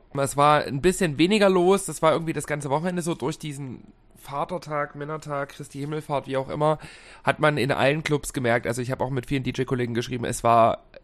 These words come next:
in Clubs und Bars echt überschaubar, die Leute sind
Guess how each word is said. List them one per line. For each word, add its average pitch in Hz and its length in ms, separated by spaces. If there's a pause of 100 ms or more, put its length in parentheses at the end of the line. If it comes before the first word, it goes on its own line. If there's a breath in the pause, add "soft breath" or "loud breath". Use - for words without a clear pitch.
in 135 180
Clubs 156 240
und 131 160
Bars 113 340
echt - 220
überschaubar, 127 640
die 123 80
Leute 120 260
sind 120 280